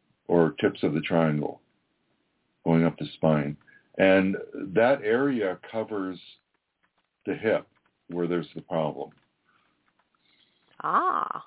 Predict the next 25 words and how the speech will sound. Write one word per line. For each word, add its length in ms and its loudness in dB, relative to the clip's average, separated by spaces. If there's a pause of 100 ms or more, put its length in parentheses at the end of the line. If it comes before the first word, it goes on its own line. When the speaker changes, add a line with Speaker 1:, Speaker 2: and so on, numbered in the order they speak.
(140)
Speaker 2:
okay. 220 -2 (1900)
It 80 -8
doesn't 220 -4
matter 180 4
where 120 0
the 80 -6
glutathione 520 -2
goes 240 0
as 100 -10
long 200 0
as 80 -14
it's 160 -20
below 240 0
the 120 -8
Eon? 460 -6 (2250)
Speaker 1:
Yeah, 340 6
because 380 -2
what 180 -2
I'm 160 -2
doing 340 -4
there 460 -4 (420)
is 460 2
using 520 -2
the 60 -4
most 260 -2